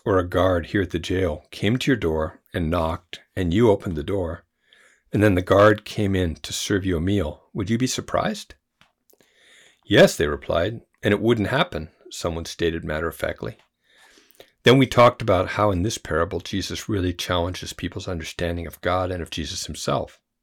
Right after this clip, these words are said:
I shared how in the Gospel of Matthew, Jesus says of himself, "The Son of Man did not come to be served, but to serve, and to give his life as a ransom for many." That's Matthew twenty, verse twenty-eight.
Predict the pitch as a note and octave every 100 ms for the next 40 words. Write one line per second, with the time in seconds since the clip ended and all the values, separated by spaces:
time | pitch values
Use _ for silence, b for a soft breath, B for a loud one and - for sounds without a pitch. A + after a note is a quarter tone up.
0 | _ b b b b b b b - C3+
1 | - A2+ G2 F2+ F2+ F2+ E2+ E2+ F2 -
2 | F2+ E2 F#2 G#2 - D#2 - E2+ - -
3 | - F2 E2 E2 D#2 C#2+ - F#2 D#2 -
4 | - - b b b b b b - -
5 | C#3 E3+ B2 F2 F#2+ F#2 F#2+ F2+ G2+ -
6 | - G2+ G2 - E2+ - A#2+ F#2+ D2+ -
7 | - _ _ _ - F2 - - - C3+
8 | E2 - _ _ _ b b b b -
9 | F#2+ F#2 F#2 F2 D#2+ G2+ F#2 F2+ - -
10 | F2+ F#2 E2+ F2 F#2 - - E2 _ _
11 | _ _ _ _ G2+ F#2+ G2+ D#2+ - _
12 | _ - b b b _ - - F2+ D#2+
13 | F2 - E2+ E2 - - - E2 E2+ G2